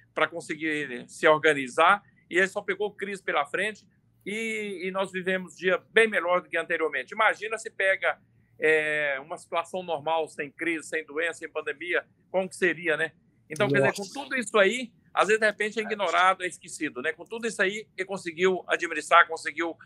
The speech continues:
Speaker 1: se organizar o país e pra ter recurso, né? E depois a questão do Estado também, né?
Speaker 2: É, o
Speaker 1: Esse
Speaker 2: Estado
Speaker 1: governo
Speaker 2: sobrou
Speaker 1: anterior
Speaker 2: também bastante dinheiro, né?
Speaker 1: É. É, o, o, o governador Mauro Mendes pegou, pegou aí da, da, da gestão anterior,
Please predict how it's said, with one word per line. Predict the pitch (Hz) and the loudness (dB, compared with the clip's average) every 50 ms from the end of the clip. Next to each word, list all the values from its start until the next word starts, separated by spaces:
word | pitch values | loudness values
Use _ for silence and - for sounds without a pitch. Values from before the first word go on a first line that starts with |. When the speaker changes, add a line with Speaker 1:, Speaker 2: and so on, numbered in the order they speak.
| - _ | -20 _
Speaker 1:
se | - - 190 | 0 6 8
organizar | 175 175 156 165 165 156 147 131 160 165 | 8 8 8 2 0 0 0 2 4 4
o | 165 160 - | 4 4 6
país | 151 143 139 147 165 185 185 170 - - _ _ _ _ _ _ | 6 6 6 6 2 -4 -8 -12 -14 -20 _ _ _ _ _ _
e | - 165 160 | -10 -6 0
pra | - 165 160 | 0 0 0
ter | - 175 165 160 | 0 -2 -2 -2
recurso, | 165 143 - 147 135 113 107 - 135 | -2 -2 -4 -8 -10 -10 -10 -8 -6
né? | 147 160 - - _ _ _ _ _ - | -6 -6 -6 -8 _ _ _ _ _ -10
E | - | 0
depois | 247 277 - 262 254 262 269 | 0 0 0 0 -2 -2 -2
a | 269 | -4
questão | 269 277 240 - 240 240 | -4 -8 -6 -6 -8 -8
do | 233 277 320 | -6 -8 -10
Estado | 320 - - - 190 202 202 208 196 | -10 -10 -4 -2 -2 -2 -2 -4 -8
também, | 208 196 165 175 185 190 170 | -8 -6 -4 -2 -2 -2 -2
né? | 156 143 139 123 - - - - - _ _ _ _ - - | -6 -8 -10 -12 -18 -20 -20 -20 -20 _ _ _ _ -6 -2
Speaker 2:
É, | 147 147 139 | 0 0 2
o | 131 143 | 2 0
Speaker 1:
Esse | 139 147 | 0 0
Speaker 2:
Estado | 147 160 147 156 | 0 2 2 2
Speaker 1:
governo | 151 147 147 | 2 4 4
Speaker 2:
sobrou | 190 175 160 160 170 170 | 6 8 8 6 6 4
Speaker 1:
anterior | 165 165 151 | 2 0 0
Speaker 2:
também | 151 143 139 | 2 2 2
bastante | 139 139 - - 139 131 135 | 2 0 0 -2 -2 -4 -6
dinheiro, | 127 123 117 113 117 113 110 117 | -6 -4 -4 -4 -4 -6 -8 -10
né? | 127 - - _ _ _ _ _ _ _ _ _ _ - | -10 -12 -14 _ _ _ _ _ _ _ _ _ _ -8
Speaker 1:
É. | - - 147 - - _ _ _ _ _ _ _ _ _ _ _ _ _ _ _ _ _ _ _ _ _ _ - - - - - - | -6 -6 -6 -6 -10 _ _ _ _ _ _ _ _ _ _ _ _ _ _ _ _ _ _ _ _ _ _ -20 -20 -20 -20 -8 4
É, | - - | 6 8
o, | - | 10
o, | 135 196 - - 180 180 170 160 160 165 160 | 10 10 10 10 8 8 8 8 6 6 6
o | 156 | 4
governador | 151 180 202 202 196 185 170 180 180 175 165 156 | 8 8 10 10 10 8 6 4 2 0 2 2
Mauro | 156 156 156 147 139 | 2 2 2 2 0
Mendes | 139 170 202 226 233 196 - - - - - - _ _ - | -2 -2 0 0 0 -2 -6 -14 -18 -18 -20 -20 _ _ -4
pegou, | 160 160 135 147 139 135 131 135 127 | -4 -2 -2 -2 -2 -2 -2 -4 -2
pegou | - 165 151 139 151 156 147 | 0 -2 -2 0 0 0 2
aí | 143 147 147 | 2 0 0
da, | 139 139 135 127 | 0 0 -2 0
da, | 120 131 | -2 -4
da | 120 127 127 | -4 -4 -4
gestão | 120 135 127 - - 139 131 | -4 -4 -8 -6 -6 -6 -6
anterior, | 127 120 139 120 110 131 165 185 196 170 | -6 -4 -4 -4 -4 -4 -4 -4 -4 -6